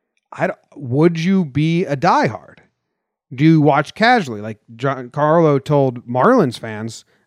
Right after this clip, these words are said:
"I'd watch casually for a while. Uh, you know, maybe not at the stadium until they get a good product." Like,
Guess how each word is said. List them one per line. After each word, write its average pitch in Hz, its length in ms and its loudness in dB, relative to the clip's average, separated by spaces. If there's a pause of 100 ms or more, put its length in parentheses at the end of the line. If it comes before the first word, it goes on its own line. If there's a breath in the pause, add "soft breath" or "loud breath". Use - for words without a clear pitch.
(100)
"I'd 139 160 0
watch 147 320 2
casually 139 440 0
for 123 200 -6
a 123 40 -2
while. 110 440 -6 (680)
Uh, 113 360 -6
you 117 100 -6
know, 110 260 -8
maybe 127 260 -2
not 123 200 -2
at 123 160 -6
the 120 60 -14
stadium 117 440 -4
until 113 220 -6
they 113 100 -8
get 110 140 -8
a - 20 -10
good 104 200 -12
product." 113 440 -4
Like, 110 220 -12